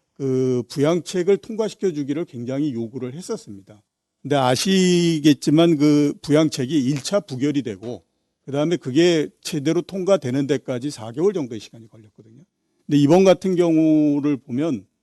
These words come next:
그냥, 어, 법안 자체가 그래서 쉽게 통과돼 버리는 형태가 되지 않습니까? 이거는 제가 생각했을 때에 이제 그, 그, 그 이전에 위기를 겪으면서 생겼던 그 경험적인 측면들이 지금 계속 작용을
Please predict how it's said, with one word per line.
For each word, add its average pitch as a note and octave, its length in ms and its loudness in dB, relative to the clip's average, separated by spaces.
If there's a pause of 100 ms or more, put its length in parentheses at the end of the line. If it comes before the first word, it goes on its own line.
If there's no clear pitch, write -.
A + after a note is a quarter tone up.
그냥, E3+ 340 -2 (420)
어, C3+ 600 -6
법안 F3 260 4
자체가 F3+ 380 0
그래서 D#3 400 -2 (220)
쉽게 G3+ 380 -4
통과돼 F3+ 440 -6
버리는 A#2+ 340 -10
형태가 A2+ 360 -20
되지 B2 260 -14
않습니까? A#2 400 -20
이거는 D#3 440 4 (480)
제가 C#3 320 4
생각했을 D#3 720 2
때에 C3+ 380 2
이제 B2 380 0 (140)
그, A#2+ 880 -12
그, A#2 300 -20 (340)
그 D3+ 260 0
이전에 B2+ 600 -4 (380)
위기를 C#3+ 400 4
겪으면서 C#3+ 560 0
생겼던 D3+ 580 -4
그 A#2 160 -12
경험적인 E3 540 -4
측면들이 D#3 560 -6
지금 C3 180 -8
계속 A#2+ 240 -18
작용을 A2+ 400 -10